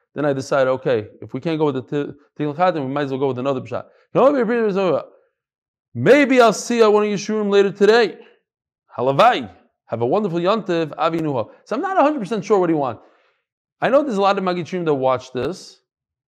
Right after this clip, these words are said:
You could just, Avi, you could just put it on one and a half speed. In a half hour, boof, you get all the charts, take the charts, be part of the,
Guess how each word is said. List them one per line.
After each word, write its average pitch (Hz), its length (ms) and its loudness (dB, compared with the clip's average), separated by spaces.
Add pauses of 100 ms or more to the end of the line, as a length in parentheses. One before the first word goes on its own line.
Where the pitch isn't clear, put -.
(840)
You 131 100 -10
could 160 100 -6
just, - 260 -10 (540)
Avi, 196 300 2
you 123 120 -4
could 127 100 -10
just - 280 -8
put 240 120 2
it 240 100 2
on 175 160 4
one 202 120 0
and 202 80 -2
a 185 40 0
half 170 180 -2
speed. 117 480 -12 (720)
In 151 120 -4
a - 20 0
half 214 180 -2
hour, 254 240 2
boof, 285 380 -4
you 143 60 -12
get 185 160 -4
all 233 180 6
the 254 100 -2
charts, 147 320 -2
take - 200 -8
the 269 80 -6
charts, 139 420 -4
be - 180 -12
part 220 280 -4
of 202 60 -8
the, 190 80 -2